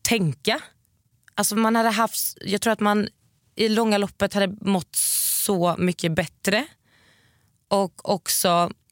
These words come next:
lärt sig att hantera. För jag menar så här, ja, absolut, såklart man kommer bli arg och man kommer bli ledsen.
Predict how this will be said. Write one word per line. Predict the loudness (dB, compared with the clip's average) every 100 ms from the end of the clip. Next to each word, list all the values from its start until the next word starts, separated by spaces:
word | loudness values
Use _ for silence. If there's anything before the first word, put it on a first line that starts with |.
| -6
lärt | 0 2 2 -2 -2
sig | 0 0 0
att | -4 -2
hantera. | -2 -2 0 0 0 0
För | 0
jag |
menar | 2 2
så | 2
här, | 0 2
ja, | 2 0
absolut, | -2 -4 -4 -4 -4
såklart | -6 -4 -2
man | -2
kommer | -2 -2 -2 -4 -8
bli | -6 -2 0
arg | 0 0 0 -2
och |
man | -4
kommer | -2 0 0
bli | -2 -4
ledsen. | -4 -2 -2 0 0 -2